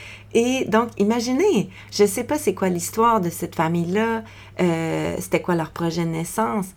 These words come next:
mais le fait est qu'ils ont dû avoir une césarienne pour whatever reason, et eux, leur souhait, c'était de pratiquer le placenta lotus. Et là, on a une équipe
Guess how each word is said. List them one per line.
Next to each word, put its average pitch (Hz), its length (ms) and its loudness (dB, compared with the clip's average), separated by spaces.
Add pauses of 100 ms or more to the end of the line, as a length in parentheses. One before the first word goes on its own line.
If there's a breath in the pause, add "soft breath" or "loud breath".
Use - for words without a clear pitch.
(320 loud breath)
mais 170 420 2
le 165 80 2
fait 170 280 -2
est 220 120 0
qu'ils 185 480 0
ont 165 180 -2
dû 175 380 -2
avoir 175 560 0
une 170 140 -2
césarienne 165 640 -2
pour 170 400 2 (560)
whatever 170 460 2
reason, 185 540 -2 (480 loud breath)
et 214 520 6 (400)
eux, 220 200 12
leur 170 220 2
souhait, 196 340 4
c'était 185 500 2
de 170 100 -2
pratiquer - 560 -6
le 165 220 -2
placenta 165 500 -6
lotus. - 560 -4 (460 loud breath)
Et 196 100 8
là, 208 320 6
on 170 280 2
a 185 260 2
une 175 160 2
équipe 175 500 -2